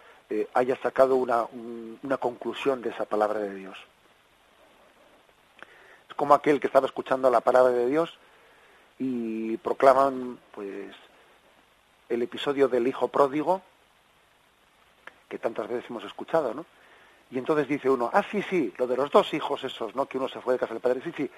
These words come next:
eso ya me lo sé, sí". Y parece que ya, como ya se lo sabe, desconecta. Pero que no, hombre, que no.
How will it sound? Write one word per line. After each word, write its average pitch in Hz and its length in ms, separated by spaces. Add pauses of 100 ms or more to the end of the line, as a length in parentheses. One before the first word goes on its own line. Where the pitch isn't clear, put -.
(160)
eso 170 120
ya 156 140
me 135 80
lo 117 100
sé, 90 200 (100)
sí". 104 100 (260)
Y 120 80
parece 139 260
que 135 80
ya, 143 100
como 110 180
ya 123 120
se 127 80
lo 117 80
sabe, 131 260 (380)
desconecta. - 800 (320)
Pero 143 260
que 135 140
no, 190 240
hombre, 127 440 (100)
que 123 120
no. 156 240